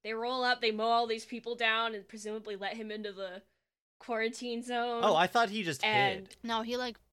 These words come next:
Speaker 3: he, he's in the safety of an alley, as per the transcript. He's staying undercover.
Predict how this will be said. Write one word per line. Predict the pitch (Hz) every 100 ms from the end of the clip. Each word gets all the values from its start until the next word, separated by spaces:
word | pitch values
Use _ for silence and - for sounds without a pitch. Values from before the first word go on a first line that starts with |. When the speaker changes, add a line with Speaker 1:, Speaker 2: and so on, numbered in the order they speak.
| _
Speaker 3:
he, | - 233 226 214
he's | - 240 214 - - -
in | 233
the | 233
safety | - 233 - 247
of | 220
an | 208
alley, | 190 196 208 196
as | 196 196 -
per | 208
the | 202
transcript. | - 196 196 - 208 -
He's | 202
staying | - 202 202
undercover. | 202 202 214 220 226